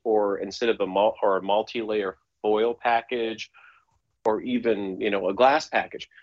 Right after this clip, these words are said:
understand that glass is infinitely recyclable, and in the state of Colorado can be back into a beer bottle in less than two weeks.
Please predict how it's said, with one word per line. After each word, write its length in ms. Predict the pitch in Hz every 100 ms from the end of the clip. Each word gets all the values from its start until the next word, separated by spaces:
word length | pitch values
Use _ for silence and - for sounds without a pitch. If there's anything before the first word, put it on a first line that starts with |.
| _ _
understand 560 | 127 131 110 - 151 90 -
that 180 | 110 104
glass 380 | 98 107 131 113
is 160 | - -
infinitely 640 | 123 131 131 117 113 117
recyclable, 800 | 95 - 120 127 110 90 87 82 _ _
and 120 | 113 104
in 80 |
the 60 | 95
state 200 | - 117
of 80 | 104
Colorado 560 | - 107 104 143 151
can 200 | 107 110 104
be 80 |
back 340 | 101 107 107 -
into 720 | 107 98 - 110 107 101 - _
a 100 | 101
beer 320 | 90 123 147 147
bottle 460 | 107 98 95 95 _ _ _ _ _ _ -
in 120 | 131
less 220 | 123 113
than 100 | 107
two 240 | 95 123 104
weeks. 680 | 123 101 - - - -